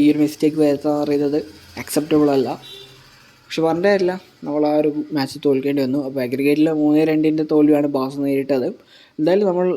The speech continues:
അത്യാവശ്യം നല്ലൊരു ഫൈറ്റിംഗ് സ്പിരിറ്റ് കാഴ്ചവെച്ചിട്ടുണ്ട്, അതിൽ ഞാൻ ഹാപ്പിയാണ്. അപ്പോൾ നെക്സ്റ്റ് സീസണിലും ബാസ ഈ ഒരു തേർഡ് ഡിവിഷൻ തന്നെയായിരിക്കും ഉണ്ടാവുക. അപ്പോൾ റാഫ മാർക്കസ് നെക്സ്റ്റ് സീസണിൽ കണ്ടിന്യൂ ചെയ്യുമോ ഇല്ലയോ എന്നത് ഡൗട്ട്ഫുൾ ആയിട്ടുള്ളൊരു കാര്യമാണ്. കാരണം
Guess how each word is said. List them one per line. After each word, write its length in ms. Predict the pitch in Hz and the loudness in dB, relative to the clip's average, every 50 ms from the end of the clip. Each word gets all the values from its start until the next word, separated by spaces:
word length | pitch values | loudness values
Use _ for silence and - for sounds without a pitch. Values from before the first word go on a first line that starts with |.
| - - - - - | -4 -8 -12 -10 -6
അത്യാവശ്യം 320 | 147 160 170 170 180 190 | -4 -2 -2 -2 -2 -2
നല്ലൊരു 220 | 185 175 175 180 175 | 0 0 0 0 0
ഫൈറ്റിംഗ് 320 | - 160 156 156 180 180 175 | 0 -2 -2 -2 -4 -6 -6
സ്പിരിറ്റ് 280 | - - 175 170 175 190 170 | -2 0 0 0 0 0 -2
കാഴ്ചവെച്ചിട്ടുണ്ട്, 720 | 156 151 156 156 156 - 165 160 - - 165 151 143 143 156 156 | 0 0 -2 -2 -2 -4 -6 -6 -6 -4 -2 -2 0 0 -2 -2
അതിൽ 120 | 147 139 143 143 | -2 -2 -2 -2
ഞാൻ 140 | 143 143 139 - - | -2 -4 -6 -8 -8
ഹാപ്പിയാണ്. 460 | 135 127 127 - 135 127 123 131 175 196 _ _ _ _ _ _ _ _ _ _ _ _ _ _ _ | -10 -8 -8 -6 -6 -6 -6 -6 -10 -12 _ _ _ _ _ _ _ _ _ _ _ _ _ _ _
അപ്പോൾ 240 | _ - 143 139 139 139 139 139 - - - - - - - - - | _ -2 2 2 4 4 2 2 -2 -4 -10 -18 -20 -20 -14 -8 -6
നെക്സ്റ്റ് 220 | 143 139 139 - - | -6 -6 -4 -2 0
സീസണിലും 340 | 151 151 160 156 160 160 156 156 | 0 0 0 0 0 0 -2 -2
ബാസ 200 | 147 147 151 156 156 156 147 | -2 -2 -2 -2 -2 -2 -2
ഈ 20 | 143 | 0
ഒരു 100 | 151 151 147 143 143 | 0 -2 -2 -2 -2
തേർഡ് 180 | - 139 135 139 143 | -2 0 0 2 0
ഡിവിഷൻ 260 | 143 139 - 147 143 143 135 | 0 -2 -2 -4 -4 -4 -2
തന്നെയായിരിക്കും 400 | 135 135 135 131 131 127 127 123 | -2 -2 -2 -2 -2 -2 -4 -4
ഉണ്ടാവുക. 280 | 120 120 123 120 120 - - - _ _ _ _ _ _ _ _ _ _ _ | -6 -6 -6 -6 -6 -8 -10 -14 _ _ _ _ _ _ _ _ _ _ _
അപ്പോൾ 180 | - 143 135 135 135 135 135 | 0 2 2 2 2 0 -2
റാഫ 300 | 135 131 135 - 160 160 165 | -4 -4 -4 -4 -4 -2 -2
മാർക്കസ് 480 | 160 160 156 170 165 156 165 170 165 165 160 - - - _ _ _ - 131 | -2 -2 -2 -2 -4 -4 -4 -4 -6 -6 -6 -8 -12 -18 _ _ _ -12 -12
നെക്സ്റ്റ് 200 | 131 131 - - 156 | -12 -10 -6 -4 -4
സീസണിൽ 280 | 156 156 160 160 160 151 156 | -2 -2 -2 -4 -4 -2 -4
കണ്ടിന്യൂ 320 | 147 143 147 147 151 151 | -2 -2 -2 0 0 0
ചെയ്യുമോ 260 | 151 151 151 151 151 151 147 | 0 2 0 0 0 0 0
ഇല്ലയോ 220 | 139 139 139 143 143 139 | 2 2 0 0 0 -2
എന്നത് 260 | 139 135 127 143 143 156 175 - - - - - _ _ - | -4 -4 -4 -6 -6 -8 -8 -14 -20 -20 -20 -20 _ _ -8
ഡൗട്ട്ഫുൾ 380 | 139 139 135 135 - - 143 139 | -6 -6 -6 -6 -4 -2 -2 0
ആയിട്ടുള്ളൊരു 320 | 139 139 139 139 139 143 - | -2 -2 -4 -6 -6 -6 -6
കാര്യമാണ്. 340 | 127 123 123 123 120 123 135 131 - | -6 -6 -6 -6 -6 -8 -8 -8 -8
കാരണം 320 | 131 123 127 127 131 135 | -8 -8 -8 -6 -6 -6